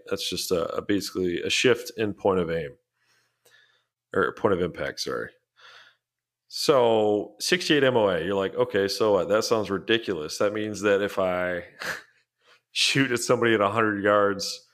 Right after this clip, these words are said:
that's sixty-eight inches off?" Well, no. Basically what that does for you is it provides an outline,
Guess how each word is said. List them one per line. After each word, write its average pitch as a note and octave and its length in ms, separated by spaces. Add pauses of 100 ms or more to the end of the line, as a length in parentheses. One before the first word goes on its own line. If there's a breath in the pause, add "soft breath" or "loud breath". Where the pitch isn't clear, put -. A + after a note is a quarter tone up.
(220 soft breath)
that's - 260
sixty-eight G#2 540
inches G#2 340
off?" G#2+ 400
Well, G2+ 380
no. G#2 540
Basically A#2+ 340
what A2+ 200
that A2 220
does C3+ 240
for G#2 220
you F#2+ 260 (360 soft breath)
is G#2+ 120
it A2+ 100
provides B2 360
an G#2 160
outline, F2+ 640